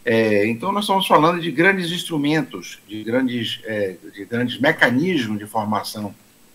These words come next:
do simbolismo no país, do simbólico no país, né? Então, nós temos que caminhar pra ter uma alternativa a isso, sem entrar em muitos detalhes, mas é preciso criar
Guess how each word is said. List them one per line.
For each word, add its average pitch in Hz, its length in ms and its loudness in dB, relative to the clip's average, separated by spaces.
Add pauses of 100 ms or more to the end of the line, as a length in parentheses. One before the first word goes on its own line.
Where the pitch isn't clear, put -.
(400)
do 117 120 -8
simbolismo 127 720 2
no 135 120 -4
país, 110 540 0
do - 100 -18
simbólico 113 600 2
no 95 100 -10
país, 76 480 -10
né? 123 220 -6 (560)
Então, 165 240 -2
nós 254 180 0
temos 208 180 0
que 196 120 -10
caminhar 175 420 4
pra 208 160 0
ter 202 180 0
uma 220 180 2
alternativa 226 720 0
a 139 40 6
isso, 98 320 -4 (100)
sem - 180 -8
entrar 139 260 -2
em 127 60 2
muitos 127 440 -2 (260)
detalhes, 175 440 6
mas 202 200 0
é 208 60 2
preciso 208 400 -6
criar 175 480 4